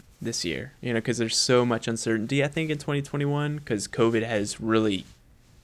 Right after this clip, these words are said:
gone crazy, um, with development of all these things. Um, you know, I was very tempted to put Halo Infinite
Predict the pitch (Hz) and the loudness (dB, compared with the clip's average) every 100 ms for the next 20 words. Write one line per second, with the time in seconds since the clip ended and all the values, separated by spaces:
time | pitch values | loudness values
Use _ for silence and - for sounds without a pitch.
0 | _ - 101 98 - 101 104 85 80 - | _ 0 0 0 0 2 2 -2 -10 -14
1 | - - - 107 110 101 98 82 - - | -20 -20 -10 -4 -2 -2 -4 -6 -16 -8
2 | 107 98 - - - 117 101 113 98 90 | -4 -4 -8 -14 -6 -2 0 0 -2 -6
3 | - 101 104 104 104 - 104 104 - - | -6 -2 -2 -2 -4 -4 -4 -4 -8 -14
4 | - - - - 101 101 98 98 - 123 | -20 -20 -8 -2 2 2 0 -4 -4 2
5 | 113 110 - - _ 107 110 113 120 120 | 2 2 -2 -20 _ 2 4 6 6 4
6 | 123 123 131 131 139 139 147 143 147 143 | 2 6 8 10 8 6 2 4 2 2
7 | - 139 123 123 120 120 120 147 151 | 0 2 4 4 4 4 2 0 0